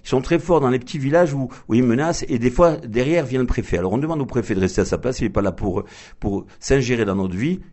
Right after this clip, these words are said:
il est là pour faire respecter les lois de la République, et la République veut bien dire que si on ne veut pas d'un compteur, on n'y a pas droit, donc on demandera au préfet plutôt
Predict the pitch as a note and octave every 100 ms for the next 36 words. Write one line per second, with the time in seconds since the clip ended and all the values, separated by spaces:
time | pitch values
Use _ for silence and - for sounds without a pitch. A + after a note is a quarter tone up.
0 | - A2 A#2+ G2 - A2+ G#2 A#2 G#2 G2+
1 | G2+ G2 F#2+ F#2+ F#2+ A2+ A2+ - - -
2 | A2+ A#2 A2+ A2+ B2+ B2+ G2 G#2 F#2+ B2
3 | B2+ B2+ A#2 F#2+ C#3+ D#3+ D3+ B2+ A2 G#2
4 | G#2+ G#2 F#2+ F#2+ G2+ G2+ G2 F2 F#2 D3
5 | C3 A2+ A2 A#2 G#2 G#2 F#2 - - G#2
6 | - - A2